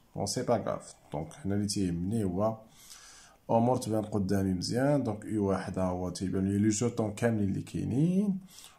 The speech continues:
وقال لي يو دو فيه trois boules rouges et quatre boules vertes. Donc trois rouges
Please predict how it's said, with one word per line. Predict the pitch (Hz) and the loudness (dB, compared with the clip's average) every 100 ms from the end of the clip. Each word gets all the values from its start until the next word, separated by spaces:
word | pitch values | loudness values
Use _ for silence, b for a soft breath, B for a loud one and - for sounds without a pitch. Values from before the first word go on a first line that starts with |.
| _ | _
وقال | 120 123 143 | 0 4 6
لي | 147 147 | 4 4
يو | 131 113 | 2 4
دو | 98 165 233 - - _ - - - - - - - - - B B B B B B B _ | 4 4 2 -2 -16 _ -20 -20 -20 -20 -20 -20 -20 -20 -20 B B B B B B B _
فيه | - 143 135 117 - - _ _ _ _ | -2 4 4 2 -8 -20 _ _ _ _
trois | - 135 139 120 | -2 2 4 4
boules | 127 104 | 4 4
rouges | 143 202 - - - | 4 4 0 -6 -4
et | 135 | 0
quatre | 156 151 110 | 2 2 2
boules | 127 101 | 2 2
vertes. | 95 90 - | 0 -4 -8
Donc | 95 - | -10 -10
trois | - - 110 113 - | -12 0 4 4 2
rouges | 98 92 95 151 190 - - - | -6 -2 2 2 2 -2 -6 -10